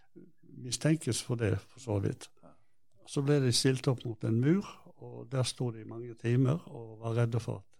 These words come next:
rett og slett at de ville bli henrettet. Men så ble de satt i fengsel sammen med dødsdømte. Satt der noen døgn. Og så ble de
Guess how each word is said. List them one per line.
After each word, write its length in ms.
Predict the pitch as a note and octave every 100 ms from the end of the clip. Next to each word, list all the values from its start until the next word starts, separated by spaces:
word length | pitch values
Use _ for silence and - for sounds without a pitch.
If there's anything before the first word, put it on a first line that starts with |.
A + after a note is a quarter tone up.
| - -
rett 180 | A#2 -
og 40 | A2
slett 240 | A2+ -
at 120 | G#2 -
de 80 |
ville 260 | A2 A2 G#2
bli 140 | G#2 G#2
henrettet. 600 | B2+ A2 - - C3 - - - - - - - - - -
Men 140 | B2+ B2
så 240 | - F3+ D#3+ A#2 A2+ A#2 C3 -
ble 180 | B2+ B2+
de 120 | A#2
satt 300 | A#2 B2+ B2
i 60 | A#2
fengsel 500 | - D3 - - C#3 - - - -
sammen 480 | - C#3 B2+ A2+ G#2+
med 120 | A2
dødsdømte. 760 | B2 - - G2 F#2 - B2+ - - - - - - -
Satt 260 | - B2 -
der 180 | A#2+ G#2+
noen 240 | G#2 G#2
døgn. 260 | A2+ C#3 G#3 - - - - - - - - - - -
Og 120 | B2+
så 360 | - E3+ C#3+ A2+
ble 260 | A#2 B2
de 140 | A2